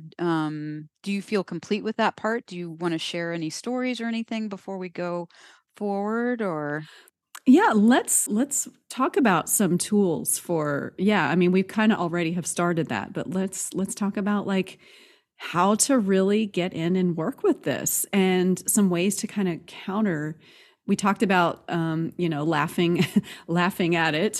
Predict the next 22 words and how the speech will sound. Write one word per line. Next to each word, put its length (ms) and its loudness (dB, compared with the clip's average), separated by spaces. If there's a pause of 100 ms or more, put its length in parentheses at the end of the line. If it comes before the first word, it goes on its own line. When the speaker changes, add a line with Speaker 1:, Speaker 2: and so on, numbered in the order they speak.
(120)
Speaker 2:
<laughs> 120 0
but 280 6 (540)
do 100 6
you 120 10
have 260 2
some, 400 4
something 340 4
you 100 4
wanna 140 2
share, 320 -2
Steph, 500 -2
as 160 -6
far 320 0
as 640 -2 (440)
practices, 1160 2 (600)
uh, 360 -4
for 200 -2
working 380 4
with 140 2
the 80 0
inner 160 -2
critic? 440 -10